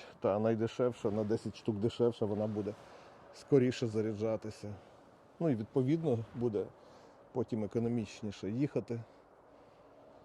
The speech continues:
Ну, це як кому. Комусь треба більша відстань,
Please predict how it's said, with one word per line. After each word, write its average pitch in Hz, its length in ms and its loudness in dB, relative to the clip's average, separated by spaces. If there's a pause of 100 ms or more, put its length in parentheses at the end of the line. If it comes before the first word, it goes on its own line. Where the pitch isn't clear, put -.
(1040)
Ну, 196 240 -8
це 147 180 6
як 139 240 2
кому. 117 400 2 (840)
Комусь 120 640 -4
треба 107 400 0 (840)
більша 131 380 0
відстань, 143 600 -2